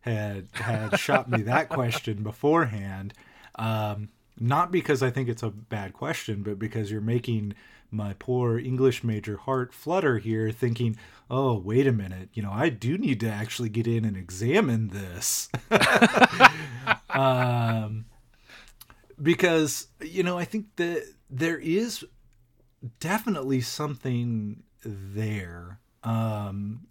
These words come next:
but I'm not sure if I've put enough self-reflection into it yet. I, I was an English major, as I said, and so looking for,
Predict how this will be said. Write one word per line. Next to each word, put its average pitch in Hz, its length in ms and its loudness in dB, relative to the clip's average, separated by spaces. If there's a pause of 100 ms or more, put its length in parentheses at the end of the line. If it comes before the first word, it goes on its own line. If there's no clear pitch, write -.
but 139 200 -2
I'm 143 120 2
not 175 180 -2
sure 160 260 -4
if 131 100 -4
I've 131 220 -4
put 135 160 -6
enough 113 440 -2
self-reflection 98 1080 -10 (220)
into 156 580 -6
it 85 140 -16
yet. 92 560 -12 (600)
I, 127 160 -2 (160)
I 123 100 -2
was 151 280 4
an 131 220 2
English 185 520 -2 (200)
major, 92 540 -12
as 73 180 -16
I 71 80 -16
said, 127 440 -12 (540)
and 123 540 0
so 123 760 -2 (540)
looking 147 600 -6
for, 113 880 -2